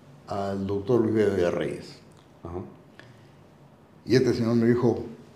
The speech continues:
Speaker 1: la verdad es que impresionante. Luis Bedoya Reyes en esa entrevista tenía setenta y siete años.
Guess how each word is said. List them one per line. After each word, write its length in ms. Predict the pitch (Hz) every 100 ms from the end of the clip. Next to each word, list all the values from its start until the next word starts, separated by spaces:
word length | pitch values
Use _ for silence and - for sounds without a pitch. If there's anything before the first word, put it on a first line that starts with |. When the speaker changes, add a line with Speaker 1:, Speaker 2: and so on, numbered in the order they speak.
| - - - -
Speaker 1:
la 140 | 82
verdad 160 | 90 120
es 100 | 117
que 120 | 131
impresionante. 1040 | 123 - - - 90 82 80 80 82 - - - - -
Luis 120 | 110 107
Bedoya 260 | 107 113
Reyes 340 | 113 123 120 120
en 160 | 120
esa 200 | 139 143
entrevista 600 | 123 104 127 135 - 120 - - - - -
tenía 320 | 110 120 120
setenta 580 | - 117 - 101 95 92
y 80 |
siete 400 | 92 113 113 95
años. 200 | 82 71